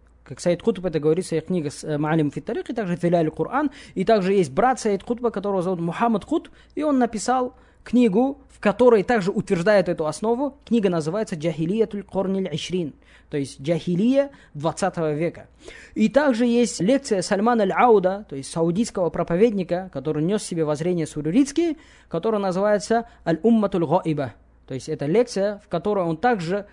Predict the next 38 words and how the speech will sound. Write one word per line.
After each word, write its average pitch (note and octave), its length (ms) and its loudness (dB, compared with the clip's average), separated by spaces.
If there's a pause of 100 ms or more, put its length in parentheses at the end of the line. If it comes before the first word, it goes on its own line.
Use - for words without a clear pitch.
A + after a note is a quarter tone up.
(120)
утверждает E3+ 600 0
эту E3+ 220 -2
основу, G#3 460 -2
основу F3+ 360 -2
то, E3 100 -4
что D3+ 280 -6 (120)
нынешнее G#3 480 0
мусульманское E3 560 -6
общество E3 360 -8
является D3+ 440 -2
доисламским, D3 640 -4
то B2+ 80 -8
есть B2 160 -8
джахилитским, C#3+ 640 -2 (320)
то, D3+ 80 -8
что - 160 -8
это F3+ 320 0
общество E3 320 -4
не D#3 160 2
правит D#3+ 340 -2
по F3 240 0 (320)
законам D#3+ 480 -2 (180)
шариата. F3 520 2
И - 120 -2
тем G3 160 2
самым A#3+ 320 4
они G3+ 300 4
делают F#3+ 320 2
что? A#3 220 -4
Такфир A#3 540 -2 (200)
этому E3 320 -2
обществу. C3 520 -8 (360)
Тем E3 160 -4
самым, A3+ 320 0
то F#3+ 120 -6
есть C#3 200 -6
посредством A3+ 540 -4
этого D4 420 -6